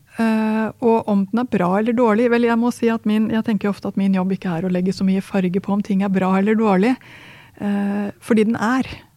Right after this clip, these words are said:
Og den er hos alle, i alle samfunn.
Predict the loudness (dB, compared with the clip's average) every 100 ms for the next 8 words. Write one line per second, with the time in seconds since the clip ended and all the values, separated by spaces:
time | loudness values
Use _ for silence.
0 | _ _ _ -4 -2 0 -2 -4 -6 -2
1 | -2 0 -2 -6 -14 -8 -6 -2 0 0
2 | 0 -2 -2 -2 -2